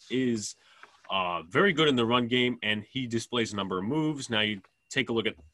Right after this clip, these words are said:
defensive end, Carlos Basham and Patrick Jones are, um, good guys, or at least, you know, some players that the Giants wanna look at. Now it comes down to this.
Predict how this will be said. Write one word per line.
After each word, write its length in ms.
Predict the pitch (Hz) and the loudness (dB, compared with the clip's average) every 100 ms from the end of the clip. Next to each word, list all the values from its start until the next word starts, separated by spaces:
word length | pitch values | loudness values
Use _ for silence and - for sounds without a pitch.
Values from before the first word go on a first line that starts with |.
| _ | _
defensive 420 | 110 117 127 117 113 | -10 -8 -6 -2 0
end, 220 | 113 98 | 0 -2
Carlos 320 | 117 110 104 | -4 -2 -2
Basham 360 | - 107 107 98 | 2 2 2 -8
and 120 | - | -4
Patrick 380 | 110 107 104 87 | -4 -2 -6 -6
Jones 420 | 104 101 95 - - - _ - | -4 -4 -6 -10 -20 -20 _ -2
are, 380 | 107 104 98 - _ _ _ _ - | 2 2 0 -8 _ _ _ _ -8
um, 460 | 92 87 82 78 - _ _ - - _ - - | -6 -4 -8 -14 -20 _ _ -20 -20 _ -6 -4
good 240 | 110 127 117 | 0 0 4
guys, 420 | 123 120 117 104 - | 4 6 4 0 -4
or 180 | 107 107 | -2 -2
at 60 | |
least, 360 | 104 101 - - | -2 -4 -4 -6
you 60 | |
know, 200 | 101 90 - | -4 -4 -8
some 400 | - 139 117 107 _ _ _ _ _ _ _ _ _ - | 0 2 2 -2 _ _ _ _ _ _ _ _ _ -14
players 280 | - 117 110 | 0 2 2
that 100 | 98 | -2
the 60 | 90 | -4
Giants 300 | 104 101 92 | 2 2 0
wanna 160 | 92 87 | -6 -4
look 220 | 107 101 | -4 -4
at. 160 | 76 - | -6 -4
Now 200 | 104 104 | 0 0
it 60 | 101 | 0
comes 220 | 123 104 | -2 0
down 220 | 110 101 | 0 0
to 60 | 110 | 2
this. 400 | 127 82 - | 0 0 -8